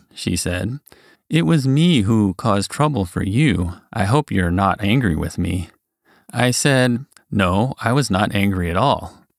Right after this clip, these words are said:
See, you, your brother, and I have gotten along well for many years. We cannot let this ruin our friendship. I hope you will still come to my store to see us." Yun was moved and thanked me.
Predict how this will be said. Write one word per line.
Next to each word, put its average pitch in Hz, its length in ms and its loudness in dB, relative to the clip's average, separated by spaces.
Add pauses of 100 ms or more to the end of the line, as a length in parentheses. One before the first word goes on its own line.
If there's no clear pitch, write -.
(180)
See, 156 400 0
you, 147 440 2
your 147 240 2
brother, 98 440 2
and 117 260 0
I 87 240 -2
have 95 360 -4
gotten 131 300 0
along 107 460 0
well 127 300 0
for 110 180 0
many 92 300 0
years. 101 720 -2 (240)
We 127 120 -4
cannot 131 360 0
let 104 220 0
this 113 220 -2
ruin 90 320 -2
our 104 140 2
friendship. - 580 -2 (580)
I 107 120 -4
hope 131 240 0
you 117 180 2
will 123 140 0
still 139 280 0
come 98 300 0
to 104 100 -2
my 107 180 2
store 87 380 -4
to 113 120 -2
see 143 240 0
us." - 340 -4 (520)
Yun 165 360 2
was 107 240 0
moved 120 480 0
and 110 180 0
thanked 180 300 0
me. 85 320 -4